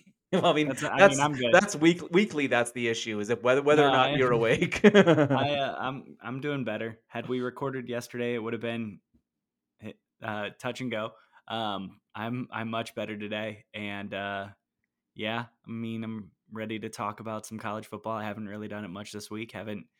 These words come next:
Speaker 2: been around people as much, so this is my, my opportunity to talk a lot about college football.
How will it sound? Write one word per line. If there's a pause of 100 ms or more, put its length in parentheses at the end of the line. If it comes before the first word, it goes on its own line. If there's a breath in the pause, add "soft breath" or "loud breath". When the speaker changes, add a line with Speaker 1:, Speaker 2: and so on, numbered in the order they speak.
(340)
Speaker 2:
been
around
people
as
much,
so (760)
this
is
my, (100)
my
opportunity
to
talk
a
lot
about
college
football.